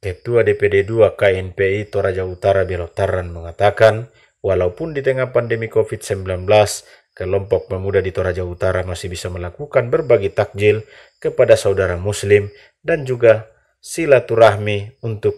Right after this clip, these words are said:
buka puasa bersama. Belo juga menyebutkan bahwa wujud berbagi itu dapat bersama-sama untuk menghadirkan Indonesia Mini di Toraja Utara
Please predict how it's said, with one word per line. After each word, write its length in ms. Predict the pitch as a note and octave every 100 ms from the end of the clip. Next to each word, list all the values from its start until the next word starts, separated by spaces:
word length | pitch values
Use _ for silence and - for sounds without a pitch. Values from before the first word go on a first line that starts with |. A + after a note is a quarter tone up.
| B2+
buka 340 | C#3+ G#2+ F#2+
puasa 320 | - F2+ -
bersama. 640 | F2+ F2 - A2 A#2 F2+ E2+ _ _ - - _ _ _ _
Belo 320 | - A#2 A2+ G#2
juga 240 | G2+ G2
menyebutkan 800 | F#2+ F2+ G2 G#2+ - A2+ A2 G#2
bahwa 260 | G2 G2 G2+
wujud 380 | D#3 C#3 B2+ A#2
berbagi 540 | A2+ A2+ A2 G#2 G2
itu 320 | G2+ G#2+ G2+ - _ _ _ _ -
dapat 320 | G#2 G2+ G2+
bersama-sama 1000 | G2+ F#2 F#2+ F#2 F2 A2 A2 A2+ G#2+ - _
untuk 380 | E3 C#3+ C3+ A#2+
menghadirkan 720 | A2 F#2+ G#2 G#2+ G#2+ A2 G2
Indonesia 420 | A2 G#2+ G2+ F2+ F#2
Mini 240 | G#2 G#2+ G2+
di 160 | F#2+
Toraja 320 | F#2+ F#2 F2+
Utara 360 | F2+ A2 G#2+